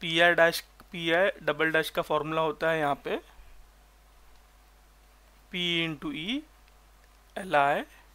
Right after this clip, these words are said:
divided by two times of एल वन plus एल टू का स्क्वायर। यहाँ पे दो क्यों लिया है, because यहाँ पे चारों के चारों बोल्ट आइडेंटिकल है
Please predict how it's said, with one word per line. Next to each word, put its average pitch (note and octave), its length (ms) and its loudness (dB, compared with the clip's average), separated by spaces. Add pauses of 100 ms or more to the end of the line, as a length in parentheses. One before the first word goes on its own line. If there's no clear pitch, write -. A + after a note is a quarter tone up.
(460)
divided D3 580 0
by E3 120 4 (1800)
two E3+ 200 -8 (100)
times D#3 340 0
of G3 200 -2 (380)
एल D#3 220 -2
वन G3+ 200 -2 (460)
plus F3 340 -4 (1600)
एल D#3 200 -6
टू D3 140 -14
का - 200 -8 (240)
स्क्वायर। C#3+ 340 -2
यहाँ D3 180 -2
पे D#3+ 100 -2
दो E3 180 -2
क्यों G3 220 -8
लिया F#3 140 4
है, A3 80 2
because F3 320 -2
यहाँ E3 120 6
पे B3+ 180 0 (540)
चारों D#3+ 300 8
के F3+ 120 -10
चारों F3+ 260 6
बोल्ट F3+ 200 0
आइडेंटिकल D#3 560 2
है D3 80 -6